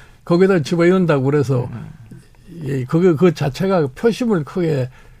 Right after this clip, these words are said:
Speaker 1: 요동치게 할
Speaker 2: 음.
Speaker 1: 수는 없다고 나는 생각합니다.
Speaker 2: 그럼 지금 국민의힘 지지자분들께서는 지금 인유-, 그 말씀을 들으면서 굉장히 지금 걱정이 마-, 되게 많이 늘어났을 것 같은데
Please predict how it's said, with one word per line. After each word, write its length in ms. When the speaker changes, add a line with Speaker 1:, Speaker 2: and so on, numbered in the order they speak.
Speaker 1:
요동치게 560
할 120
Speaker 2:
음. 40
Speaker 1:
수는 320
없다고 340
나는 180
생각합니다. 320
Speaker 2:
그럼 140
지금 160
국민의힘 680
지지자분들께서는 1500
지금 180
인유-, 160
그 260
말씀을 320
들으면서 340
굉장히 380
지금 300
걱정이 360
마-, 280
되게 220
많이 160
늘어났을 420
것 80
같은데 800